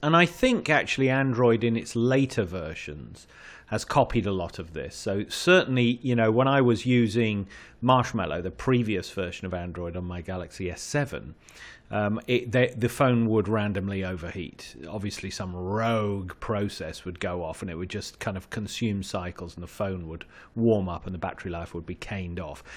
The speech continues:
That seems to be a lot better in Nougat, Nougat, Nougat.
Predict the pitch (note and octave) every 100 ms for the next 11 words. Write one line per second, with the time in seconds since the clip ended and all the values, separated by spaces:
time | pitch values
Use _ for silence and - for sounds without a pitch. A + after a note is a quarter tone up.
0 | - B2 - C#3+ B2 B2 A#2 A#2 B2+ C#3+
1 | - A2 B2+ A2+ - G#2 G2+ G2+ G2+ A2+
2 | G#2 - - - - A#2+ C3+ A#2+ A#2+ D#3
3 | - A2+ B2 G#2+ C#3+ -